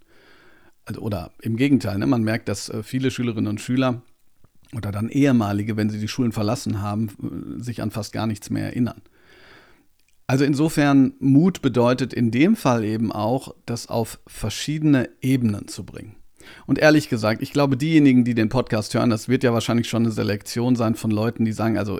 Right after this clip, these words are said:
ich will ja mutig sein und ich bin vielleicht auch schon mutig und ich bin das auf verschiedenen Ebenen.“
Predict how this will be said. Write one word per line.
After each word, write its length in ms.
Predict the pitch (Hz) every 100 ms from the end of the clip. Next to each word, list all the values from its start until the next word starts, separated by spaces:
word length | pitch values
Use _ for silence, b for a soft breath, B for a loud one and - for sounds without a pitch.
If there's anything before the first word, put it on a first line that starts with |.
| -
ich 320 | - - 113
will 160 | 123 151
ja 160 | 117
mutig 360 | 113 120 113 107
sein 160 | 110 110
und 80 |
ich 140 | 107 117
bin 220 | 131 151
vielleicht 440 | - 110 104 101
auch 120 | 110 -
schon 200 | 110 104
mutig 360 | 110 120 -
und 260 | 110 107 -
ich 160 | - -
bin 120 | 131
das 160 | 123
auf 140 | - -
verschiedenen 480 | 131 - 110 107 95
Ebenen.“ 420 | 117 110 104